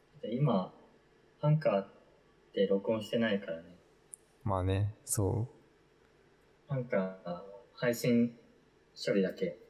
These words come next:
Speaker 1: 任せてる感じ。
Speaker 2: まあ、それだけでも大きいけどね。
Speaker 1: うん。
Speaker 2: なんかちょうどいいの欲しいね。録音できて。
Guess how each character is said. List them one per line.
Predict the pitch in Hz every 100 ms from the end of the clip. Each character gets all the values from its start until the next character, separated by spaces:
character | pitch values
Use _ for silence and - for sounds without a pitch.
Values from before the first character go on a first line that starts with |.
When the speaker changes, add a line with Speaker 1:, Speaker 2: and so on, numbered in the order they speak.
| -
Speaker 1:
任 | 101 -
せ | 95
て | -
る | 170
感 | -
じ。 | - _ _ _ _ _ _ _ _ _ _ _ _ _ _ _ _
Speaker 2:
ま | 107
あ、 |
そ | 90 113
れ | 120
だ | 131
け | 135
で |
も | 98 92
大 | 90
き | -
い | 95
け | 90
ど | 90
ね。 | 92 92 - _ _ _ _ _ _ _ _ _ _ _
Speaker 1:
う | 220
ん。 | 185 180 - _ _ _ _ _ _ _ _ _ _ _ _ -
Speaker 2:
な | 135
ん |
か | 110
ち | -
ょ | 113
う | 110
ど | 113
い | 107
い |
の | 92
欲 | 92
し | 90 92
い |
ね。 | 92 90 92 - _ _ -
録 | 101 - 107
音 | 104 104
で | 104
き | -
て。 | 95 -